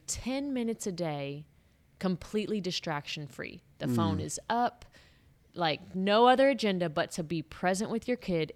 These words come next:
Speaker 1: in their world. They're choosing what you do.
Speaker 2: Yeah.
Speaker 1: Ten minutes a day. Y'all, I gotta be completely honest. It's hard.
Speaker 2: It's very hard.
Speaker 1: It is hard. I find myself when I've tried to do it looking at the clock.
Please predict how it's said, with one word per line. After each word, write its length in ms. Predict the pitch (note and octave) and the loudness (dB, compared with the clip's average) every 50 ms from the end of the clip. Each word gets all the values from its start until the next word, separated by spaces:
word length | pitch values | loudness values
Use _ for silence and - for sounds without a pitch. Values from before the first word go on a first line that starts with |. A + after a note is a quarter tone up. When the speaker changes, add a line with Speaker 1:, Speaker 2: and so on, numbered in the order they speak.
| - - | -4 0
Speaker 1:
in 260 | G#3+ A3+ A3+ A#3 A3 | 0 2 2 2 2
their 220 | G#3 G#3 G#3+ G#3+ | 2 2 2 2
world. 500 | F#3+ F3 F#3+ F3 E3 D#3 D3+ D3 C#3+ C#3 | 0 0 0 2 2 2 0 -2 -2 0
They're 220 | D3+ F#3 G3 G#3+ G#3 | 2 2 2 2 2
choosing 480 | - - - A3+ A3+ G#3+ G#3 A3 G#3 | 0 -2 -2 -2 0 0 0 0 0
what 180 | G3+ G#3 - - | 0 0 0 -2
you 140 | F#3+ G3 F3 | -2 -2 0
do. 380 | E3+ D#3+ B2+ F#2 F2 - - - - - - - | 2 2 2 2 0 -4 -8 -12 -18 -20 -10 -4
Speaker 2:
Yeah. 240 | G#2+ G#2+ F#2+ F2 F2 - - - - | -2 -2 -2 -2 -4 -8 -14 -14 -8
Speaker 1:
Ten 260 | - - G#3+ G#3 G3+ | -2 0 0 0 0
minutes 260 | G3+ G3+ F#3+ E3+ - - | 0 0 -2 -2 -4 -6
a 40 | D#3+ | -6
day. 340 | D#3+ D3+ - - - E3+ - _ _ _ - | -6 -6 -8 -8 -12 -16 -18 _ _ _ -10
Y'all, 340 | F3 F3 E3+ F3 F#3 G#3 G3 G3+ - - | -6 -4 -4 -2 -4 -6 -8 -12 -12 -6
I 100 | - F3 | -4 -2
gotta 200 | E3 D#3+ D#3+ D#3+ | 0 0 0 0
be 260 | D#3 E3+ F3 F3 E3+ | -2 -2 -2 -4 -4
completely 340 | - - E3 E3 F#3+ G3 F#3+ | -6 -8 -6 -4 -2 -2 -2
honest. 400 | F#3+ A3 A#3 F#3+ D3+ - - - - - - _ _ _ - - | -4 -4 -6 -6 -8 -10 -12 -18 -20 -20 -20 _ _ _ -12 -8
It's 120 | E3 - | -6 -6
hard. 480 | - - - D3+ F3 G#3+ A3+ G3 - - - - | -6 -6 -6 -4 -4 -4 -4 -6 -10 -12 -10 -6
Speaker 2:
It's 180 | G#2 G2 - - | -6 -6 -4 -4
very 360 | G2+ G2 G#2+ G2+ G2 G2+ F#2 | 0 4 4 6 6 6 4
hard. 280 | D#2+ F#2 F#2 F2 E2+ | 4 4 2 4 4
Speaker 1:
It 120 | G2 F#2+ F#2 | 4 4 2
is 140 | F3+ E3+ - | 2 0 -2
hard. 400 | - - D#3 D#3 E3 F3+ F3+ - | -2 -2 0 2 2 2 2 2
I 220 | D#3 D#3 E3 E3+ | 0 0 0 -2
find 360 | - - - F3 E3 F3 F3+ | -4 -4 -2 -2 0 0 0
myself 460 | F3+ F3 F3 E3 - F#3 E3 E3 - | 0 -2 -2 -2 -2 -4 -4 -4 -4
when 100 | E3 E3 | -6 -6
I've 200 | D#3 D#3 D#3 - | -4 -4 -6 -6
tried 260 | - - F3 D#3 D#3+ D#3 | -6 -4 -2 -2 -2 -4
to 60 | D3+ | -8
do 220 | D3 D#3 D#3 D#3 | -8 -6 -4 -4
it 200 | E3 E3+ - - | -4 -4 -4 -6
looking 280 | D#3+ D#3 - - D3+ D3 | -10 -10 -10 -8 -10 -10
at 140 | C3+ C3 - | -10 -10 -12
the 60 | - | -16
clock. 560 | - - - G#3+ A3 A3 A3 A3 - - | -16 -12 -8 -4 -2 -2 -2 -4 -6 -12